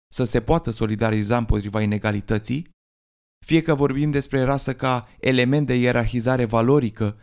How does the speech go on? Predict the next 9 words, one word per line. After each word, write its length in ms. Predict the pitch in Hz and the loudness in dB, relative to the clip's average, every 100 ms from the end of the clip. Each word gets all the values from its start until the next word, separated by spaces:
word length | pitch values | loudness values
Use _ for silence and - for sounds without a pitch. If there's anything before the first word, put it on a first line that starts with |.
| _ | _
în 120 | - 123 | -4 -2
care 220 | 127 120 | 0 0
cei 180 | 120 123 | 0 -2
care 240 | 123 120 | -2 -2
fac 240 | 113 147 | -2 -4
categoriile 800 | - 113 120 110 113 127 120 110 110 | -2 -4 -2 0 0 0 0 -2 -2
le 80 | |
și 220 | 113 - 151 | -2 0 0
impun 480 | 117 110 110 147 | 2 2 2 0